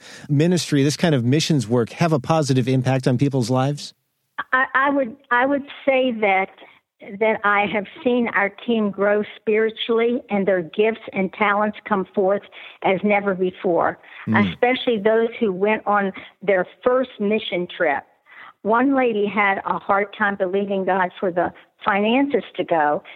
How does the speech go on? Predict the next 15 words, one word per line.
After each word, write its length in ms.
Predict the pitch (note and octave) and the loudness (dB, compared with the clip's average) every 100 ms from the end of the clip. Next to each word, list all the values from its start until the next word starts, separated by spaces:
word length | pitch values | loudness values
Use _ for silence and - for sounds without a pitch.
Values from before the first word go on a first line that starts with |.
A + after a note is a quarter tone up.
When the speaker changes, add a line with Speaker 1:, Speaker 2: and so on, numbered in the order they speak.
| - | -10
Speaker 2:
and 140 | - F#3+ | -2 0
we 180 | A3+ A#3 | 2 2
just 280 | A#3 A3+ | 0 0
encouraged 720 | G#3 G3 - A3 A3 G#3+ - | -2 -2 2 2 2 0 -4
her 240 | A3+ G#3 G#3 - | 0 0 0 -2
to 80 | G3+ | -2
believe 400 | F#3+ G3 G#3+ G#3+ | 0 2 0 2
the 120 | G#3 | 0
Lord 360 | G3 G3 G3+ G3+ | 2 2 2 0
and 160 | E3 | -2
to 60 | - | -6
praise 380 | - G#3 G3 G#3 | -2 0 2 0
Him 180 | A3 G#3 - | 0 -2 0
for 240 | F#3+ G3 | 2 4
it 160 | F#3+ G3 | 2 0